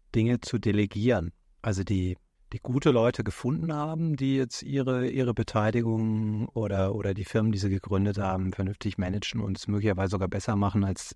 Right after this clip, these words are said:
als, als diejenigen, die es gemacht haben. Gibt's auch einiges an Beispielen.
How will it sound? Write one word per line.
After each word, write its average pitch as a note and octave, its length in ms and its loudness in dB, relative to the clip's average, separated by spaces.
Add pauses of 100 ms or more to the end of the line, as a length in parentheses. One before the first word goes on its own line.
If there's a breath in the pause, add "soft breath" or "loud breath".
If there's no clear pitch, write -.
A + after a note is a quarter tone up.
(120)
als, - 380 -10
als - 260 -2
diejenigen, A2 480 2
die F#2+ 80 2
es - 100 -10
gemacht F#2+ 360 0
haben. F2 260 -4 (840 soft breath)
Gibt's - 440 -12 (640)
auch - 220 -2
einiges A2+ 420 4
an G#2 120 2
Beispielen. A2 560 -2